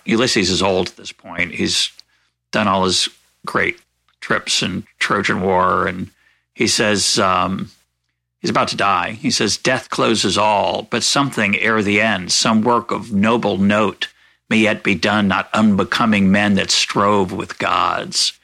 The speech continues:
And then he, you know, he says at the end, uh, Though much is taken, much abides, and though we are not now that strength which in old days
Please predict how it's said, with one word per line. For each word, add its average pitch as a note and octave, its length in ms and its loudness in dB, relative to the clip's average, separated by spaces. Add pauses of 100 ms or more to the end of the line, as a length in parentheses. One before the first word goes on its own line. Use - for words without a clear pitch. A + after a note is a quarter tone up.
(420)
And G2 140 0
then A2 100 2
he, G2+ 180 2 (100)
you G#2 100 4
know, F2+ 160 0
he F2 100 0
says G2 260 2
at F2+ 100 -2
the F#2 160 2
end, F#2 380 -2
uh, F#2 380 -2
Though A#2+ 140 0
much A#3+ 260 2
is - 140 -2
taken, G2+ 600 -2 (480)
much - 240 -2
abides, F2 600 0
and F#2 140 -2
though F#2+ 120 0
we F2+ 120 0
are F#2 40 -2
not F#2 240 -2
now F#2 280 0
that F2 200 -4
strength F2+ 460 -2
which - 160 -2
in G#2+ 80 -2
old F2+ 220 -2
days F2 580 0